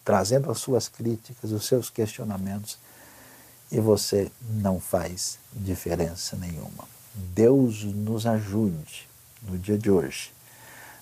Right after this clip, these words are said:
Deus mexa com a nossa vida e nos permita aqui tomar uma atitude dizendo, "Olha, sabe de uma coisa? Eu vou sim, com a minha palavra, com a minha vida,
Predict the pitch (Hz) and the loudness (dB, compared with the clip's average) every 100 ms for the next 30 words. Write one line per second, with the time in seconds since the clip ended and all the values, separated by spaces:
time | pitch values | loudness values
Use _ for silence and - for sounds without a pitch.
0 | - 95 104 98 104 104 117 123 143 - | -8 0 2 4 2 2 6 6 6 2
1 | 107 117 107 101 - 92 90 71 76 82 | -2 -2 0 -2 -4 -6 -8 -10 -12 -8
2 | 101 113 - - - - 104 120 - - | -2 0 2 6 6 6 2 2 0 -6
3 | 117 - 117 - - 131 156 - - - | -6 -2 -2 0 0 0 -2 -8 -20 -20
4 | - - - _ 185 156 127 147 151 131 | -20 -20 -20 _ 4 6 6 6 4 -2
5 | 120 110 - 110 117 113 110 101 107 110 | -2 -4 -4 -4 -4 -6 -6 -4 -4 -4
6 | 110 113 107 - - 127 120 107 104 90 | -4 -4 -6 -6 4 4 4 0 -6 -8
7 | - 107 117 120 120 123 143 104 110 123 | -6 -4 -4 -6 2 4 4 6 4 4
8 | - - - _ _ _ _ - - 90 | -2 -6 -16 _ _ _ _ -20 -6 -2
9 | 80 123 131 127 107 98 95 104 - - | 0 2 4 4 4 2 -2 -6 -12 -20
10 | - - - - 87 98 120 104 98 98 | -20 -20 -20 -18 -6 4 4 6 2 2
11 | 92 | -2